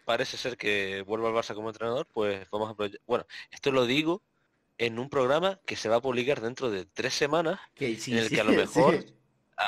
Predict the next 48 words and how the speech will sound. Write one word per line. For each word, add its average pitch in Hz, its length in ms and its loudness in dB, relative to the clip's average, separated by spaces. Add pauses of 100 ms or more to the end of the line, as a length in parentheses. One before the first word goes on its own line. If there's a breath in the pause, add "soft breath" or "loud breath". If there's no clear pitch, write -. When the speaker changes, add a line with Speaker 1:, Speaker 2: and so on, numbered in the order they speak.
(120)
Speaker 1:
a 113 40 0
lo 117 60 0
mejor 135 220 2
Xavi 160 360 4
ya 156 540 4
ha, - 120 -6
eh, 113 720 6
dirigido 113 500 0
su 156 120 -10
primer 123 180 -6
partido 151 280 -2
como 131 120 -4
entrenador 120 280 -2
del 127 80 -4
Barça. 135 260 -2
Y 104 40 -8
esto 123 160 -6
lo 139 100 0
digo 160 240 -4 (480)
desde 147 280 2
la 139 100 6
perspectiva 143 560 -2
histórica 156 520 2
de 110 120 0
que 113 120 0
hoy 131 180 2
es 110 220 -4
dos 147 180 -2
de 151 100 2
noviembre. 143 440 -4 (200)
Speaker 2:
Tres. 151 240 -4
Speaker 1:
Hoy 123 160 2
cuando 92 220 -6
grabamos, 101 240 -2 (360)
tres, 113 260 -2
tres 113 180 -4
de 107 60 -6
noviembre. 120 320 -6
Speaker 2:
Bueno, 151 240 -2
cerca 151 640 -2
de 107 180 -8
ser 123 200 -6
cuatro. 127 420 -8 (600)
Ojo, 101 340 -16
¿eh? 170 60 -14 (340)
Speaker 1:
Cerca 127 320 2
de 120 60 2
ser, - 180 -4